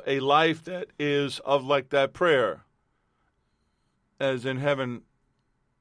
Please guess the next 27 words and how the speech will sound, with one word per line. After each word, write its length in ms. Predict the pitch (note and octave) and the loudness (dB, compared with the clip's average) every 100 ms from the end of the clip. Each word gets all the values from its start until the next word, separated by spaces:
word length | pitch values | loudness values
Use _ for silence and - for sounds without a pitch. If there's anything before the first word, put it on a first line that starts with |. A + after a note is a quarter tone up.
| - | -8
and 140 | C3 | -4
on 180 | B2 A#2+ | -2 0
earth. 440 | B2+ A#2 - _ _ _ _ _ _ _ - | -2 -2 -6 _ _ _ _ _ _ _ -6
We 220 | C#3 E3 | -2 -2
need 300 | E3+ F3 F3 | -2 -4 -4
to 100 | D3+ | -4
live 220 | D3 D#3+ | -2 0
a 60 | C#3+ | 0
life 420 | C3+ C#3+ C#3+ - _ _ _ - | 2 2 0 -6 _ _ _ -10
as 180 | B2+ - | -10 -6
much 320 | D3 F3 E3 | -4 -2 -2
as 140 | D#3 | -8
possible 800 | - C#3+ D3+ C#3+ - G#2+ G2+ G2 _ _ _ _ _ - | -6 -2 -2 -2 -6 -8 -8 -8 _ _ _ _ _ -2
outside 920 | D3 E3 E3 - D#3+ D3 C3+ B2+ B2 | 0 0 -6 -6 0 0 0 -2 -4
of 280 | - B2+ - | -6 -8 -8
time. 440 | - C#3+ B2+ A2 | -8 -6 -4 -6
And 120 | A2 | -8
I 60 | A#2 | -8
know 140 | B2+ B2+ | -6 -4
that 180 | B2+ | -4
doesn't 260 | B2+ B2+ A#2+ | -4 -6 -6
make 220 | B2 A#2+ | -8 -10
sense 400 | - A#2 A#2+ - | -10 -10 -10 -10
and 140 | B2 A#2+ | -10 -6
gets 220 | B2 - | -6 -8
into 280 | B2 - A#2+ | -10 -8 -4
the 240 | A#2+ | -2